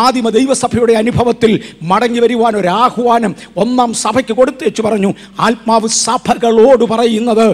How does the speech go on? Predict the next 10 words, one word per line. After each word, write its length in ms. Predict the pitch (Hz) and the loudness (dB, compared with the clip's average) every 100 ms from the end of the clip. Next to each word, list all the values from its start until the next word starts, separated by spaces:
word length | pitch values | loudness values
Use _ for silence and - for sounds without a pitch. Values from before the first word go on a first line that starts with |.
| - - - | -2 -6 0
ചെവിയുള്ളവൻ 580 | 226 247 220 226 220 220 214 | 2 2 -2 -2 -2 -4 -2
കേൾക്കട്ടെ. 420 | 214 208 208 190 143 - - - | -4 -4 -4 -4 -4 -10 -20 -10
ഇത് 100 | 180 185 | -8 -6
നിർത്താൻ 300 | 226 - 226 220 | -6 -4 0 0
വേണ്ടിയിട്ട്, 340 | 220 220 214 - | -2 -4 -6 -6
അല്ലെ, 140 | 196 202 | -6 -4
ഒന്നാമത്തെ 340 | 226 226 220 214 | -4 -4 -4 -4
ചർച്ച 180 | 214 - 233 | -6 -2 -2
എങ്കിലും 260 | 262 240 | -2 -4
ഇന്ന് 100 | 214 | -6